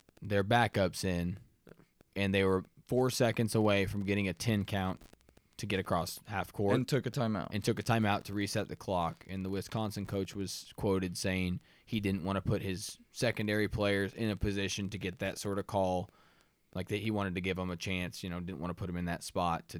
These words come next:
Speaker 1: get a turnover late in the game when they haven't had all that much experience.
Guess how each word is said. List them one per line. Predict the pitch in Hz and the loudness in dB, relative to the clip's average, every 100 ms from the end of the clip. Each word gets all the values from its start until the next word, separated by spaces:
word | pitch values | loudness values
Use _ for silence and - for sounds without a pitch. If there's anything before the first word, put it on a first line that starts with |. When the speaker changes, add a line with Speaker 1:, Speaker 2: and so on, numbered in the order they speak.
| - | -8
Speaker 1:
get | - 85 | -4 -4
a | |
turnover | - 87 85 80 | -4 -4 -4 -4
late | 82 78 | -6 -6
in | 65 | -8
the | |
game | 76 82 85 87 | -6 -4 -4 -6
when | 85 | -6
they | 87 | -8
haven't | 110 78 | -8 -10
had | 110 82 78 - _ _ _ _ _ - | -6 -6 -6 -12 _ _ _ _ _ -8
all | 92 | -6
that | 85 65 | -6 -6
much | 78 | -8
experience. | - - 180 - 73 - | -10 -8 -6 -6 -10 -16